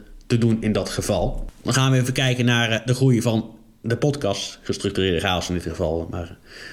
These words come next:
dat lijkt me duidelijk dat de titel zo heet in ieder geval. Ik had als, eh,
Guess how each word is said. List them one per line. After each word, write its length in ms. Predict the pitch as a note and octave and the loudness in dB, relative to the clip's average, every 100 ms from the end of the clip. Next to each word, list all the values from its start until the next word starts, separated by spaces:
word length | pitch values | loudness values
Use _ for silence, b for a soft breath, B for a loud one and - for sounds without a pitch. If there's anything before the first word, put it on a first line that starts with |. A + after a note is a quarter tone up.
| B - | B -2
dat 140 | B2 | 2
lijkt 180 | A#2+ B2 | 2 2
me 60 | |
duidelijk 300 | B2 B2 A#2 | 2 2 2
dat 160 | A#2 A2 | 0 -2
de 100 | - | -2
titel 240 | A#2 A2 | -2 0
zo 180 | G2+ G2+ | 0 0
heet 320 | F#2+ A2 - | 0 0 -2
in 120 | - G2 | -6 -8
ieder 180 | G2 - | -8 -14
geval. 560 | - - G#2 C3+ - - | -8 -2 -2 -2 -8 -4
Ik 120 | B2+ | 0
had 120 | C#3 | 2
als, 260 | B2+ A#2+ - | 2 0 0
eh, 180 | A2+ | 0